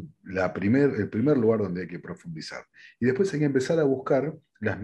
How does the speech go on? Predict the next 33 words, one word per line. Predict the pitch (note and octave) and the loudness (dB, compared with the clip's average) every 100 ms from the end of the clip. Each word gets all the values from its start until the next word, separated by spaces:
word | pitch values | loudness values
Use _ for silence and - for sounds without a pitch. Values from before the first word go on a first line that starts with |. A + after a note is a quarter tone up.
| G#2 | -6
los | G2 F2 | -8 -8
periodistas | - F2 G2 D3+ D3+ - G#2 - _ _ _ - | -6 -4 0 0 -2 -4 -4 -6 _ _ _ -10
que | F#2 | -8
se | - F#2 | -4 -2
dedican | A#2 C#3 A#2 | 0 2 2
a, | |
a | G2+ G2 | -2 -4
analizar | F2+ F2 F2 A#2 A#2 | -6 -6 -4 -6 0
críticamente | C#3+ C#3 G#2+ G#2 A#2+ G2+ | 2 2 0 2 2 0
esas | G2 - | -6 -6
cosas, | B2+ A2 - - _ - | -4 -4 -6 -18 _ -16
pero | - E3 | -10 -10
en | D2+ | -10
serio, | - D3 G2 D#2 - - _ | 0 2 2 -4 -12 -20 _
periodistas | - G2 A#2 A#2+ C3 - | -2 2 2 0 -2 -4
que, | G2+ F#2+ - - - - _ _ - | -4 -6 -8 -20 -20 -20 _ _ -14
¿cuál | - D3+ D#3 | 2 4 4
es | B2 | 2
el, | |
el, | A2 G#2+ G2+ G#2 G2 | 0 2 0 0 -4
el, | F#2+ E2+ - - G2 F#2+ - | -10 -10 -16 -12 -10 -10 -10
el, | F#2 F2+ F2 | -8 -6 -2
digamos, | F2 A2 A#2+ G2+ | 0 2 2 0
la | F#2 | -2
señal | F2 - G#2+ C3 | -4 -2 2 2
que | A2 | 2
tienen | G#2+ G2 | 0 0
que | |
buscar? | F2+ - D#2+ - _ _ _ _ _ - | -2 -6 -10 -18 _ _ _ _ _ -4
¿Quién | C3 D3 D#3 D#3+ G#2 | 2 4 2 -4 -4
lo | G2+ | -2
financia? | G2+ F#2+ G2 D#2 D2+ - - _ _ _ _ _ _ _ _ _ - | -2 -4 -4 -4 -10 -14 -20 _ _ _ _ _ _ _ _ _ -14
¿Ok? | - | -4